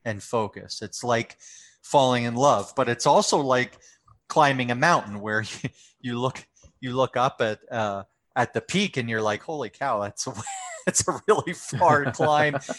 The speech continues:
Speaker 1: This is a lo-, this is hard." So I feel like if I were to switch gears and try and write more than one story at a time, I, I would be taking this path of least resistance. And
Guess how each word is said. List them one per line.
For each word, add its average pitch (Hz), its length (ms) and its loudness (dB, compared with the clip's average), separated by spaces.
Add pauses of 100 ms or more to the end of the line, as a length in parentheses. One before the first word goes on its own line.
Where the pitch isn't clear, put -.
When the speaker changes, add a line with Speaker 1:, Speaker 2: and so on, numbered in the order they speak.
(140)
Speaker 1:
This 170 180 2
is 151 120 0
a 147 40 6
lo-, 139 340 2
this 180 160 0
is 139 120 -2
hard." 147 440 4 (720)
So 175 200 4
I 170 100 6
feel 233 260 4
like 202 220 4
if 175 180 0
I 165 160 6
were 165 260 0 (180)
to 135 420 -6 (560)
switch - 480 2
gears 156 420 0
and 123 140 -4
try 147 220 0
and 135 120 -4
write 123 180 0
more 123 220 -6
than 117 160 -8
one 113 180 -8
story 117 420 -6
at 104 80 -6
a 101 80 -8
time, 120 600 -8 (800)
I, 147 80 2 (160)
I 147 260 4
would 127 420 -2 (460)
be 143 180 -6
taking 156 420 -2
this 127 160 -4
path 127 340 0
of 117 60 -10
least 113 260 -8
resistance. 110 640 -8
And 117 180 -14